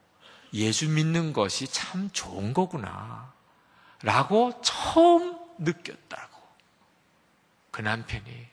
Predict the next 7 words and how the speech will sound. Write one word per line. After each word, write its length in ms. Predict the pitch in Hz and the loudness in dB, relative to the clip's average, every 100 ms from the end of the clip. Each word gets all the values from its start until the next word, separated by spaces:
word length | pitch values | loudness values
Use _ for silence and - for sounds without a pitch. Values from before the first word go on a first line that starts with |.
| _ _ _ _ _ _ - | _ _ _ _ _ _ 0
"예수 320 | 127 143 220 | 4 4 2
믿는 340 | 226 247 262 | 2 2 2
것이 220 | 254 262 | 2 2
참 380 | - - - 294 | 0 0 0 0
좋은 380 | - 226 240 262 | 6 6 6 4
거구나" 360 | 269 247 262 254 | 2 4 4 4
하고 400 | - 240 285 | 4 0 0